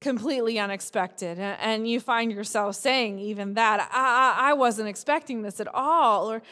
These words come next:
"You didn't have to do that." It was unexpected, but it doesn't mean that you aren't able to receive it and be grateful for it. A couple weeks ago, as our family gathered,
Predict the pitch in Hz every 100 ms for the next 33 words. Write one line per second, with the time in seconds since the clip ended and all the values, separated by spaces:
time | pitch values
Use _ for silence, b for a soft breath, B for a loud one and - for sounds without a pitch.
0 | B B 233 269 349 330 254 240 285 320
1 | 311 302 262 208 247 302 349 254 190 175
2 | 85 - - - - _ _ _ _ _
3 | _ _ _ _ _ _ _ _ _ _
4 | _ _ - 269 254 - - 269 320 247
5 | - - - 175 _ - 165 175 _ _
6 | _ _ _ _ _ _ _ _ _ _
7 | _ _ _ _ _ _ 220 214 214 247
8 | 220 185 202 233 214 190 185 226 226 202
9 | 202 196 196 185 175 175 - 226 208 180
10 | - _ _ _ _ _ _ _ _ _
11 | _ _ _ 190 190 180 196 190 - 170
12 | _ - - - - - - _ _ _
13 | _ _ _ _ _ _ - 214 226 214
14 | 214 - 202 214 185 190 196 202 226 208
15 | 202 190 185 190 202 208 190 170 180